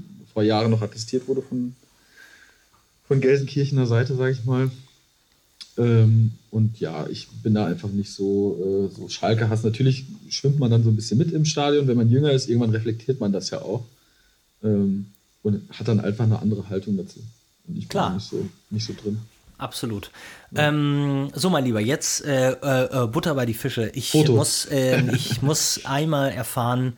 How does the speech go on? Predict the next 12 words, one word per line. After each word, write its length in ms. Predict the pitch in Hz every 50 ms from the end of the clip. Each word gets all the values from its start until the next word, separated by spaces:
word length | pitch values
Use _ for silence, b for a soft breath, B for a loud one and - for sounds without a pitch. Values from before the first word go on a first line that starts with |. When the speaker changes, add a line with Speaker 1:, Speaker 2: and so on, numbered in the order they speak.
| B B B B B B B B B -
Speaker 2:
äh, 80 | 131 120
wa-, 240 | 117 127 135 117 123 113
wel-, 200 | 135 107 - 110
welche 300 | 139 143 190 180 - 160
deine 440 | 135 135 127 135 135 131 120 - -
allererste, 680 | 127 139 139 143 139 135 - 123 131 135 - - - 117
erste 400 | - - 120 123 117 - - 117
Kamera 460 | - - 113 117 113 101 98 92 87
war, 100 | 92 92
der 140 | 92 110 82
erste 320 | 107 123 131 - - 123
Kontakt. 720 | - - - 107 - - - 120 113 - - - - -